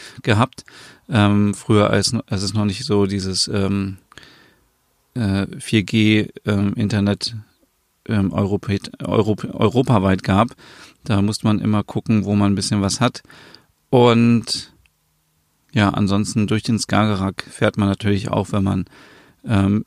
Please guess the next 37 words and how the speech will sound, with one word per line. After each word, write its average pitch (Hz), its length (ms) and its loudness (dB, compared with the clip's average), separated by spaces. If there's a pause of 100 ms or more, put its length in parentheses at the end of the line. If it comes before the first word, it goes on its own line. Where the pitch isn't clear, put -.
(100)
mit 127 260 0
dem 113 160 4
Kreuzfahrtschiff 107 880 0
nach 101 220 0
Norwegen 101 580 2
fährt. 101 380 0
Und 104 100 2
gerade 107 320 -2
so 104 140 -2
diese 98 240 -4
Strecke, 104 520 -2 (500)
äh, - 100 -4
das 98 400 0
ist - 100 -4
ja 107 80 -4
immer 104 160 0
so 101 140 0
der 101 160 0
letzte - 320 -2
Punkt, 110 420 -2
Bergen, 110 500 4
und 101 260 0
dann 101 360 0
geht 101 180 -4
es 98 140 -8
zurück 101 260 -2
nach 98 220 -6
Hamburg 104 320 -2
oder 98 120 -2
nach 98 140 -2
Kiel. 107 420 -4 (560)
Dann 104 180 -2
kommt 110 200 -2
man 101 200 0
immer 98 240 0
ganz 98 240 -4
oft, - 480 -8